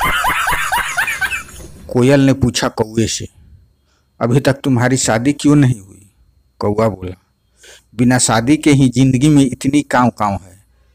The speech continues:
तो शादी के बाद कितनी होगी?" स्कूल में हिंदी के पीरियड में मास्टर जी ने पूछा, "दुख तो अपना साथी है, सुख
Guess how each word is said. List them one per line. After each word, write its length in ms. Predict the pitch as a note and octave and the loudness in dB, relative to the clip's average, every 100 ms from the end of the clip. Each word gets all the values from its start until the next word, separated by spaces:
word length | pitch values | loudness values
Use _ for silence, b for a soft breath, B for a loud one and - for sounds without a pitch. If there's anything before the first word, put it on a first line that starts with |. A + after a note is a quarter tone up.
| - | -8
तो 80 | |
शादी 380 | A2+ A2 A#2 C#3 | -6 -2 0 0
के 140 | D3+ C#3 | 0 2
बाद 260 | C3 C3 | 2 0
कितनी 340 | - B2+ B2 A2 | -4 -6 -4 -6
होगी?" 380 | - F#2 - - - - - - C5 - - - - C6+ C6+ - - A#5+ - - G#5+ G5 F#5+ C6+ C6+ - - B B B - | -6 -20 -8 -4 -2 -2 -2 -2 -4 -2 -4 -2 -4 -4 -4 -4 -4 -4 -4 -6 -6 -6 -6 -8 -12 -18 -20 B B B -4
स्कूल 280 | C3 - C#3+ | -2 2 4
में 180 | D3+ C#3 | 4 4
हिंदी 360 | A2+ B2+ B2+ C#3+ | 4 2 2 2
के 120 | C3+ | 2
पीरियड 420 | - A#2+ B2+ B2 | 0 0 2 2
में 120 | B2 | 2
मास्टर 420 | A#2 A2+ A2+ - | 2 0 -2 -4
जी 260 | B2 A#2 G#2+ | -6 -4 -8
ने 80 | G#2 | -10
पूछा, 460 | _ G2 - F2+ G2 _ _ _ _ _ _ _ | _ -16 -14 -12 -16 _ _ _ _ _ _ _
"दुख 320 | G#2+ C#3+ - | 0 0 2
तो 80 | D3 | 0
अपना 420 | - B2 C3 C3+ | 2 0 2 2
साथी 420 | C3+ G#2 F#2 - | 2 0 -2 -4
है, 240 | A2 F2 - _ _ _ | -6 -6 -12 _ _ _
सुख 320 | - - - | -6 -2 -2